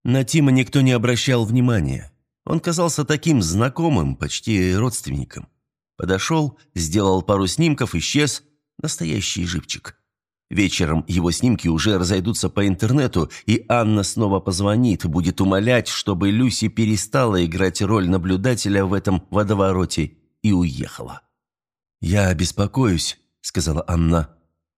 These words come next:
«Вот и всё, я просто беспокоюсь». Теперь её страхи только усилятся. Люси не могла списать всё это на погоню сми за сенсациями. История была слишком важной,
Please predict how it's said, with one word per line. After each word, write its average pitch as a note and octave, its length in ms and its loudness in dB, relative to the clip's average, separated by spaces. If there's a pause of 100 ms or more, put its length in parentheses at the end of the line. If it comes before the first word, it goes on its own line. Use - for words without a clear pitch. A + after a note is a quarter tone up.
(220)
«Вот A2+ 260 -2
и A2 40 -2
всё, F2+ 300 -2
я F2+ 320 2
просто G2+ 600 -2
беспокоюсь». G2+ 960 -2 (880)
Теперь C#3+ 380 0
её B2+ 300 2
страхи B2+ 400 -4
только A2 260 -2
усилятся. B2 720 -6 (480)
Люси E2+ 320 0
не F2 160 4
могла F2+ 400 2
списать - 500 -4
всё D#2 260 -2
это D2+ 220 -2
на D#2 100 0
погоню E2+ 460 0
сми F#2+ 400 0
за D2+ 160 -2
сенсациями. E2 1000 -6 (340)
История C3+ 460 0
была B2 240 2
слишком A#2 520 -2
важной, D2+ 500 -6